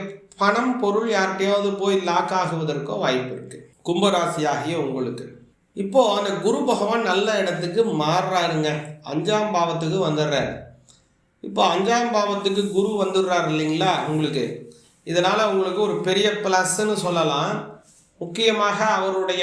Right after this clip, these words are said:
பார்வை வந்து உங்களுக்கு நேரடியாக அவரோட வந்து ஒன்பதாம் பார்வையாக உங்களை தான் பார்க்குறாரு. அது வந்து உங்களுக்கு ஒரு பெரிய கூடுதலான பிளஸ்ன்னு சொல்லலாம்.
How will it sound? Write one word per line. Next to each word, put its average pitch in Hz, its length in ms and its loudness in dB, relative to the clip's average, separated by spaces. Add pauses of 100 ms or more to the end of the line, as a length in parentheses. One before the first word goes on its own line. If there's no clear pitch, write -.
(140)
பார்வை 226 600 0
வந்து 196 260 0
உங்களுக்கு 185 420 0
நேரடியாக 190 800 0
அவரோட 175 340 0
வந்து 180 220 -2
ஒன்பதாம் 190 560 0
பார்வையாக 165 580 -2
உங்களை 151 200 0
தான் 180 320 -4
பார்க்குறாரு. 160 640 0 (200)
அது 131 240 -6
வந்து 151 280 -2
உங்களுக்கு 147 380 -2
ஒரு 127 100 -8
பெரிய 147 320 -2
கூடுதலான 156 600 -2
பிளஸ்ன்னு 131 460 -6
சொல்லலாம். 113 420 -10